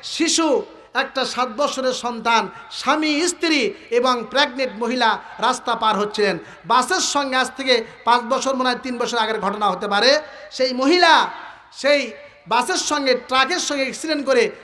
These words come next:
স্বামী মারা গেছে, স্ত্রী মারা গেছে, ওই শিশুটাও মারা গেছে, সাত বছরের সন্তান। পেট ফেটে একটা সন্তান, মেয়ে সন্তান বের হয়ে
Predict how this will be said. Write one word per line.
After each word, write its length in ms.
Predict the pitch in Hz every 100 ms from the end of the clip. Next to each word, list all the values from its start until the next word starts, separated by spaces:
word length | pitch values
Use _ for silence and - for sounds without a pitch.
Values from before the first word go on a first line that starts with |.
| -
স্বামী 300 | - 269 269
মারা 240 | 247 233
গেছে, 340 | 214 202 170 156 - _
স্ত্রী 400 | 381 349 - 359
মারা 220 | 320 285 269
গেছে, 500 | 233 - 185 - - -
ওই 220 | 226 269 254 - -
শিশুটাও 580 | - 277 285 415 403 381
মারা 240 | 349 320
গেছে, 240 | 311 285
সাত 200 | - 285 -
বছরের 240 | 262 254 240
সন্তান। 460 | 226 233 226 208 175 - - -
পেট 460 | 349 403 403 -
ফেটে 440 | - 330 330 269 220 - - -
একটা 400 | 285 285 - 262
সন্তান, 500 | - 277 269 262 247
মেয়ে 260 | 226 359
সন্তান 480 | 339 285 277 220 254
বের 200 | 233 254
হয়ে 240 | 226 233